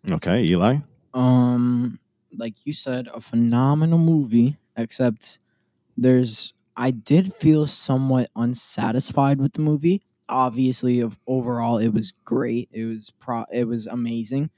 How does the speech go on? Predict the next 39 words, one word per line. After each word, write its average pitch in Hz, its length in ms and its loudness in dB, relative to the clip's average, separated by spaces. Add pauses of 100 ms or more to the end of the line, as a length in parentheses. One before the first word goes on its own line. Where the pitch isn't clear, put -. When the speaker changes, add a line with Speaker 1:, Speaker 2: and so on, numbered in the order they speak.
(380)
Speaker 2:
But 135 140 2
there 143 120 2
were 156 100 4
some 156 260 -4
parts 139 280 0
that 123 180 0
felt 120 300 -2 (160)
a 123 60 -10
little 123 240 -4
bit 113 340 -4
like 107 360 -12 (300)
it - 120 -2
wasn't 117 420 0 (180)
complete, - 540 -6 (200)
if - 180 -6
you 113 100 -2
know 107 100 -6
what 95 140 -12
I 87 60 -14
mean. - 240 -16 (160)
Speaker 1:
So 175 160 6
it 170 40 8
Speaker 2:
But 160 60 8
Speaker 1:
wasn't 151 240 4
a 131 120 0
perfect 82 320 4
movie. 73 300 -4
Speaker 2:
it 190 100 -2
wa-, 196 260 2
it 185 100 0
wasn't 196 280 0
a 147 60 0
perfect 139 360 2
movie, 131 280 0
but 123 160 -4
it 123 60 0
was 127 220 0
definitely 139 480 -4
hitting 120 560 -4